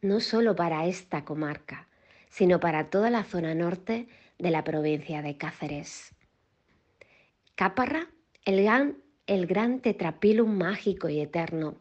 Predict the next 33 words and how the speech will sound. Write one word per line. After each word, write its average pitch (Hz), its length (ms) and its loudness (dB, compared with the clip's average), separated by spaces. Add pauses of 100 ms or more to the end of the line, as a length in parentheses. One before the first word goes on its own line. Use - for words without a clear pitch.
(600)
es - 140 -4
un 254 120 4
lugar 233 260 4
imprescindible 190 920 0
para 151 300 -6
todos 190 220 2
los 185 220 -2
amantes 175 580 -4
de 147 100 -2
la 127 80 -4
historia, 185 540 -2
el 175 140 -4
teatro 139 460 -4
y 175 80 0
la 139 140 -2
cultura. 147 580 -4 (720)
El 196 140 4
binomio 208 680 4 (320)
Patrimonio 180 840 2
Artes 202 440 -2
Escénicas 175 680 -2
de 160 140 -6
Caparra 165 600 -8 (480)
es 277 180 2
una 339 180 4
demostración 196 1000 0 (360)
de 185 240 2
cómo, 202 420 2
a 202 140 -2
través 196 420 0
de 349 120 2
la 185 180 -4
cultura, 165 600 0